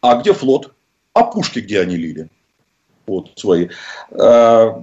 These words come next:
к ним приплывали, э, голландцы через, э, Данциг, Ревель, там, ну, как это всё теперь на,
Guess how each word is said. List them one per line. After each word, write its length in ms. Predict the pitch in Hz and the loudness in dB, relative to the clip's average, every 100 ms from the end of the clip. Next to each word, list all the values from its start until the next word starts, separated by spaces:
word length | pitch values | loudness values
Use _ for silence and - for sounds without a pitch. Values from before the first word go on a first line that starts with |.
| - | -18
к 100 | - | 0
ним 160 | 254 262 | 2 4
приплывали, 760 | 240 233 185 147 123 120 120 - _ - | 2 4 4 6 4 2 -2 -10 _ -12
э, 380 | 113 107 104 104 | -6 -2 0 2
голландцы 520 | 180 127 113 131 147 _ _ _ _ - | 4 4 0 -6 -10 _ _ _ _ -6
через, 500 | - 180 147 - - | -2 0 -2 -4 -8
э, 340 | 117 104 101 95 | -4 0 0 0
Данциг, 600 | 110 156 - 156 143 - | 2 2 0 -4 -6 -8
Ревель, 400 | 107 131 135 123 | -2 0 2 0
там, 220 | 104 98 | -2 -4
ну, 80 | 92 | -6
как 200 | - 101 | -6 -4
это 120 | - 80 | -4 -8
всё 120 | - | -10
теперь 200 | - - | -8 -4
на, 720 | 78 76 76 73 58 57 62 | -2 0 0 0 -2 -4 -4